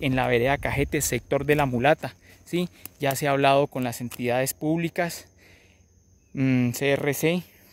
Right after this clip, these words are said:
Policía Urbanística, Policía Ambiental y,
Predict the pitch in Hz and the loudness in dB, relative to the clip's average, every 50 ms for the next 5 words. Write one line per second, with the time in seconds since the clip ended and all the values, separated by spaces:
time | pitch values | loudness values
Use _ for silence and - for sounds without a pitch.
0 | - - - _ _ - 143 139 135 135 123 - - 143 139 143 143 147 143 131 | -20 -20 -20 _ _ -2 0 0 2 0 -2 -2 0 0 2 2 2 2 0 -4
1 | - - - - _ - 147 139 135 139 127 131 156 160 - - 165 - 160 156 | -6 -10 -20 -20 _ -4 -2 -2 0 0 0 0 0 0 -2 -2 -4 -6 -8 -8
2 | - - 151 139 135 123 - 143 139 139 143 147 135 123 117 123 - 147 151 165 | -6 -4 -4 -2 -2 -4 -4 -2 -2 -2 -2 -2 -4 -6 -6 -6 -2 -2 0 0
3 | 165 160 - _ _ _ _ - - - _ - _ - - 196 220 208 | -2 -4 -12 _ _ _ _ -20 -20 -20 _ -20 _ -4 0 0 0 0